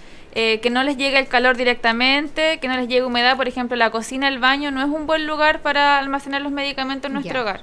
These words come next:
Speaker 2: Ujú.
Speaker 1: Lo ideal es que sea el comedor, el dormitorio, ojalá en un closet arriba, porque los niños son... Eh, revisan, curiosos, entonces pueden revisar cajones si hay una cómoda o un velador. Esto está muy al alcance de los niños.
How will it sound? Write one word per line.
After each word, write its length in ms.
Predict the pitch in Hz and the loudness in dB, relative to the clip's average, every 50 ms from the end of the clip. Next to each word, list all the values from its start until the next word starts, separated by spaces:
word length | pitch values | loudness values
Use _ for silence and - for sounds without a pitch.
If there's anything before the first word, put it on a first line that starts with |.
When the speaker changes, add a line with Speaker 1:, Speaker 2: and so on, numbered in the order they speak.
| - - | -10 -10
Speaker 2:
Ujú. 300 | 233 220 202 220 233 - | -8 -6 -6 -6 -8 -6
Speaker 1:
Lo 60 | - 240 | -2 2
ideal 220 | 247 254 269 285 | 4 4 4 2
es 80 | 285 - | 0 -2
que 100 | 269 269 | -6 -4
sea 320 | - 277 262 269 262 262 | -2 2 4 4 4 4
el 220 | 247 - 233 226 226 | 4 0 -2 -4 -2
comedor, 720 | 240 233 233 233 247 262 269 277 285 285 277 285 277 262 | -2 -2 0 2 4 4 6 6 6 6 6 4 4 2
el 160 | 233 240 240 | 0 0 -2
dormitorio, 1040 | 240 233 233 240 233 233 233 262 269 269 269 269 262 262 262 262 262 262 262 269 269 - - - - - - - | -2 -2 -2 -4 -4 -2 0 0 2 2 2 2 0 0 -2 -2 -2 -2 -2 -4 -6 -10 -16 -20 -20 -20 -10 -8
ojalá 280 | - 233 - 247 240 254 | -6 -2 0 2 4 4
en 80 | 254 254 | 4 2
un 100 | 247 240 | 0 -4
closet 540 | 247 - 269 269 277 277 269 269 285 262 233 | -4 0 4 6 6 6 6 4 0 -2 0
arriba, 340 | 240 240 240 269 269 269 254 | 0 0 0 0 -2 -2 -2
porque 220 | 247 240 233 240 | -4 -6 -6 -4
los 100 | 240 233 | -4 -4
niños 280 | 233 247 254 262 269 262 | -2 -4 -4 -4 -6 -8
son... 600 | - 269 254 254 254 254 247 240 240 240 233 226 | -6 -4 -4 -4 -4 -4 -6 -8 -10 -10 -12 -10
Eh, 440 | - 233 233 226 226 220 220 214 220 226 220 - - - - - - - - - - - - - - - - - - | -8 -6 -6 -6 -6 -6 -8 -10 -12 -12 -14 -16 -18 -18 -20 -20 -20 -20 -20 -20 -20 -20 -20 -20 -20 -20 -20 -14 -4
revisan, 440 | - 240 262 277 302 294 311 285 262 | -2 0 0 0 -2 -2 -2 -2 -2
curiosos, 440 | 285 277 254 311 349 370 359 311 269 | -2 -2 0 2 2 2 2 0 -2
entonces 340 | 269 - 277 277 277 285 262 | -2 -2 -4 -6 -6 -6 -4
pueden 240 | 240 269 269 269 262 | -2 -2 -2 0 0
revisar 340 | 269 262 254 254 277 269 269 | -2 -2 -2 -2 -4 -2 0
cajones 500 | 262 247 - - 285 285 302 294 285 - | -2 -2 0 0 0 0 0 -2 -4 -4
si 60 | 269 | -4
hay 120 | 247 254 | -4 -4
una 160 | 247 247 240 | -4 -4 -4
cómoda 400 | 240 247 247 254 247 247 247 240 | -4 -4 -4 -2 -2 -2 -4 -4
o 20 | 240 | -4
un 140 | 240 233 240 | -6 -6 -4
velador. 400 | 240 240 233 240 247 269 285 - | -2 -2 -2 0 -2 -4 -4 -6
Esto 240 | - 254 247 - 254 | -8 -8 -8 -8 -8
está 220 | 262 262 - 247 | -6 -4 -4 -4
muy 160 | 247 254 277 | -2 0 0
al 80 | 302 302 | 0 0
alcance 340 | 311 302 302 294 302 - 285 | 0 -2 -4 -6 -6 -6 -6
de 140 | 262 254 247 | -6 -4 -4
los 160 | 240 233 214 | -6 -6 -8
niños. 320 | 220 202 190 190 202 202 | -8 -10 -10 -12 -14 -16